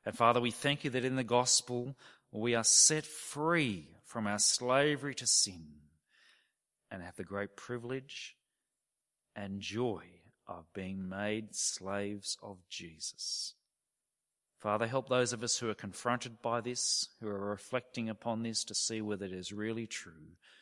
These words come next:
and then whether we will accept it and delight in it. Please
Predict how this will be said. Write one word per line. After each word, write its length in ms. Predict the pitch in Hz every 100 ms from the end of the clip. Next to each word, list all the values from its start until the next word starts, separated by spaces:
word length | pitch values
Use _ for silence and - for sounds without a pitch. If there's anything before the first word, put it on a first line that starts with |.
| - _ _ _ _ _ _ -
and 260 | 92 87
then 260 | 101 98 95
whether 240 | 95 95
we 180 | 90 92
will 180 | 90 87
accept 600 | 90 - - 139 _ -
it 160 | 120 - _ _
and 280 | 90 90 85
delight 560 | 95 90 98 95 90 -
in 80 | 98
it. 240 | 76 - _ -
Please 400 | 117 113 101